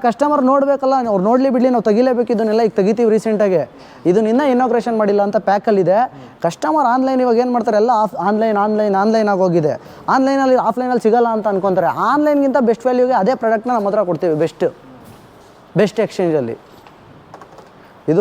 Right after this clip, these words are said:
ನಿಮಗೇನು ಫ್ರಿಡ್ಜ್ ಅಂದರೆ ಇದು ನಾನ್ನೂರ ಹದಿನೈದು ಲೀಟ್ರ್ ಬರುತ್ತೆ ಇದು ಫ್ರಿಡ್ಜು, ಸಿಂಗಲ್ ಸ್ಟಾರ್ ಫ್ರಿಡ್ಜ್ ಇದು. ಸ್ಯಾಮ್ಸಂಗ್ ತುಂಬ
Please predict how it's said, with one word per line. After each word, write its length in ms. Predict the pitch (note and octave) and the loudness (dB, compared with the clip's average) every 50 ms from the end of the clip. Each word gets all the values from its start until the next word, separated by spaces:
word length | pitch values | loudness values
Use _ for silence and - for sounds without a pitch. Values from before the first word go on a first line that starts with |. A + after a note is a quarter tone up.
| G#3 G#3 | 2 2
ನಿಮಗೇನು 400 | G#3 G3+ G3+ F#3 G#3 A3+ A3 G3+ - | 0 0 0 0 0 0 -2 -2 -2
ಫ್ರಿಡ್ಜ್ 220 | F#3+ F#3 F3 G3 A3+ A3 | -2 -2 0 0 0 0
ಅಂದರೆ 180 | G#3+ G3+ F3+ F3 F3 | 0 0 0 0 0
ಇದು 140 | D#3+ D#3+ F#3 A3 A#3 A#3 - - - - - - - - - - - - - - - D#3+ | 0 0 0 0 -2 -4 -6 -10 -16 -20 -20 -20 -20 -20 -20 -20 -20 -20 -16 -8 -4 -2
ನಾನ್ನೂರ 320 | E3 F3+ A3 A#3+ A#3+ A#3+ B3 A3 | 0 0 0 0 0 0 0 0
ಹದಿನೈದು 440 | F#3 F3 F#3+ F3+ F3 F3 E3 D#3+ D3 E3 | 2 0 0 0 2 0 0 0 0 0
ಲೀಟ್ರ್ 200 | G#3+ A3 A3+ A3+ F3+ | 0 2 0 0 0
ಬರುತ್ತೆ 220 | F3+ D#3+ D3+ D#3+ D3 | 0 -2 0 -2 -2
ಇದು 60 | C3+ B2+ - | -2 -4 -4
ಫ್ರಿಡ್ಜು, 240 | C#3+ B2+ B2+ C3 B2 - - - B2+ A#2+ - - - - - | -6 -6 -4 -6 -8 -10 -12 -20 -20 -18 -20 -20 -16 -4 0
ಸಿಂಗಲ್ 260 | G3 G#3+ A3+ A#3+ A3+ - | 0 2 2 2 0 0
ಸ್ಟಾರ್ 180 | - G#3 F#3 D#3+ | -2 -2 -2 -2
ಫ್ರಿಡ್ಜ್ 180 | - D#3 C#3 D3 C#3+ | -2 -2 0 0 2
ಇದು. 140 | C3+ F#3 A3 A3+ C3+ C3+ C3 B2+ - - - - | 2 2 0 0 -4 -6 -16 -20 -20 -20 -16 -2
ಸ್ಯಾಮ್ಸಂಗ್ 380 | - G3 G#3+ A3 G3 A3+ G#3 F3+ F#3 | 0 0 0 0 0 -2 -2 -2 0
ತುಂಬ 140 | G3+ G#3+ | 0 2